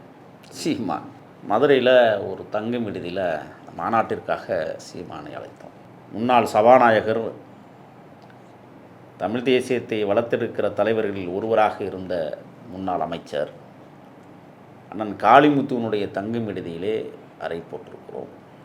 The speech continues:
அந்த அறையை அண்ணன் சீமான்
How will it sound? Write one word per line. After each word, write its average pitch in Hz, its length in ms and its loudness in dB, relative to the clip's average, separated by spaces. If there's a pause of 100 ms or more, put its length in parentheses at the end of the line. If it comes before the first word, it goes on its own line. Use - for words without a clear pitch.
(220)
அந்த 85 240 -6
அறையை 117 300 2 (2500)
அண்ணன் 90 280 -6
சீமான் 95 400 -6